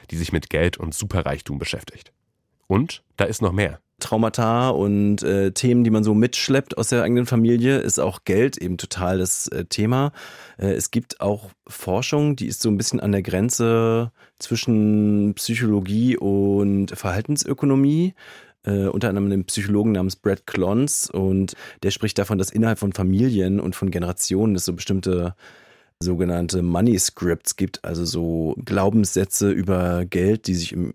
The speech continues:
Speaker 2: über bestimmte, über mehrere Generationen weitertragen. Er unterscheidet da zum Beispiel Money Avoidance, also dass so gesagt wird,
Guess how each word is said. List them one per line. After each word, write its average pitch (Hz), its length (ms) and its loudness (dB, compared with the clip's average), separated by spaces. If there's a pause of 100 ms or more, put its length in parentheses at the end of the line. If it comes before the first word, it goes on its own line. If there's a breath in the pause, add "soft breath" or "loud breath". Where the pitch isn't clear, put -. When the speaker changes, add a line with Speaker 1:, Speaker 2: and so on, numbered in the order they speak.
Speaker 2:
über 104 220 2
bestimmte, 87 480 -4
über 87 180 -2
mehrere 90 560 0
Generationen 92 640 0
weitertragen. 98 800 0 (380 loud breath)
Er 82 640 -4
unterscheidet 90 460 -2
da 78 80 -8
zum 92 100 -6
Beispiel 85 360 -4
Money 85 340 0
Avoidance, 98 680 0
also 80 340 -6 (600 loud breath)
dass 90 180 -2
so 92 120 2
gesagt 87 320 -2
wird, 87 240 -2